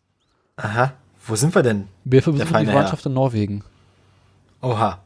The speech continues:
Speaker 2: Mhm,
Speaker 1: Dann
Speaker 2: das Wochenende.
Speaker 1: mal viel Spaß.
Speaker 2: Werden wir brauchen. So, machen wir
Speaker 1: Bitte.
Speaker 2: Feierabend oder kommt noch was Lustiges?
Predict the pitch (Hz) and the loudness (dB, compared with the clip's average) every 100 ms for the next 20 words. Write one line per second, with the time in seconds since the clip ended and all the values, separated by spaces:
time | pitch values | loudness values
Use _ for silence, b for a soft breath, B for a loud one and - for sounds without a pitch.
0 | _ - 131 127 151 170 131 165 160 151 | _ -6 -4 -2 -2 0 0 0 2 4
1 | 156 156 160 151 _ - 156 147 160 117 | 4 2 -2 -8 _ -4 -4 0 2 0
2 | - - _ _ 127 127 120 117 113 98 | -2 -16 _ _ -2 0 2 2 0 -6
3 | _ _ _ _ _ _ _ _ _ _ | _ _ _ _ _ _ _ _ _ _
4 | _ _ - _ 170 127 - 127 156 139 | _ _ -20 _ 2 2 0 0 2 4
5 | 160 202 208 233 202 - - 165 147 143 | 4 4 0 -2 -4 -4 -4 -4 -4 -6
6 | 127 113 107 - | -8 -8 -8 -10